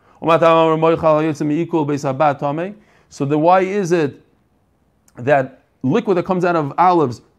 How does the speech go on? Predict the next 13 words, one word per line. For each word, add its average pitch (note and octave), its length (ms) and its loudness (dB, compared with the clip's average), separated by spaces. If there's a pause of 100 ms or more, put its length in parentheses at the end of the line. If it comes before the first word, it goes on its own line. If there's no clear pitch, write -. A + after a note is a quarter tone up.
(120)
is D3 220 4
tamei? D#3+ 420 -4 (240)
Lefi A2+ 200 -10
she'efshar D#3+ 440 -4
lo E3+ 140 0
beloi, E3+ 320 -4 (160)
b-, C#3+ 120 -8 (300)
that's B2+ 380 -2
step - 360 -6
three. C3 400 -6 (240)
Lefi B2 240 -4
she'efshar F#3 640 0
lo E3 280 0